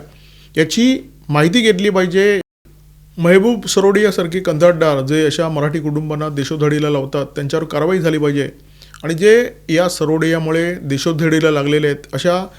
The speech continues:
सगळ्या मराठी कुटुंबांची माहिती घेऊन त्यांची पुन्हा एकदा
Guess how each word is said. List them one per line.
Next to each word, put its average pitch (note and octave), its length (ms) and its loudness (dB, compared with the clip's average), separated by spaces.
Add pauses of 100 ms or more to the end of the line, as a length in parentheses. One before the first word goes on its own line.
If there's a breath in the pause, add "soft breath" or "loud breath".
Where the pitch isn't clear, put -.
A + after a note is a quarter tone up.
(240 soft breath)
सगळ्या F#3 440 2
मराठी E3 340 -2
कुटुंबांची D#3+ 720 -2
माहिती C#3+ 300 -2
घेऊन D3 300 -4 (380 loud breath)
त्यांची D#3 280 -2
पुन्हा F3 280 0
एकदा E3 320 0